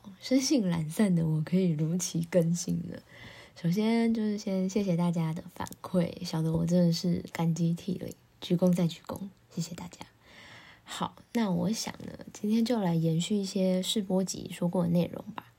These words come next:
因为毕竟不小心好像挖了很多的坑嘛，但是大家放心，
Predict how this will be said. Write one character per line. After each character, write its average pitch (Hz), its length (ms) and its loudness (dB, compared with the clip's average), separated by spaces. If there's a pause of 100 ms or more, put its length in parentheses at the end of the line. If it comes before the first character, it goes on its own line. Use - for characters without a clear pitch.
(360)
因 220 80 4
为 226 60 6
毕 226 120 2
竟 226 140 6
不 220 80 2
小 175 80 2
心 175 160 4
好 170 80 2
像 185 460 0
挖 180 160 2
了 175 80 4
很 170 120 2
多 170 140 4
的 165 140 4
坑 - 200 -2
嘛， 156 320 -2
但 175 160 2
是 180 60 2
大 185 140 -2
家 185 120 -2
放 185 280 0
心， 165 340 -4